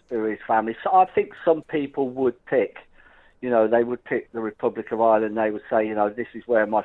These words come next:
family are. Uh, you know, I'm gonna sort of follow that through to international level." But when you've got that choice, I think it, I think it is very, very difficult, um, because we all play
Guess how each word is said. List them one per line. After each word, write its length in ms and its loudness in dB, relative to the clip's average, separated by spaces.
family 380 4
are. 260 2
Uh, 440 0
you 160 0
know, 200 2
I'm 100 -2
gonna 280 -2
sort 200 -4
of 80 -18
follow 200 4
that 260 2
through 240 -2
to 100 -4
international 680 -6
level." 380 -2
But 240 0
when 120 -6
you've 140 -8
got 160 6
that 220 6
choice, 300 4
I 60 0
think 220 -6
it, 140 -2
I 40 -4
think 240 -6
it 100 2
is 160 4
very, 200 6
very 240 0
difficult, 580 -4
um, 600 -2
because 540 -2
we 180 2
all 140 4
play 260 2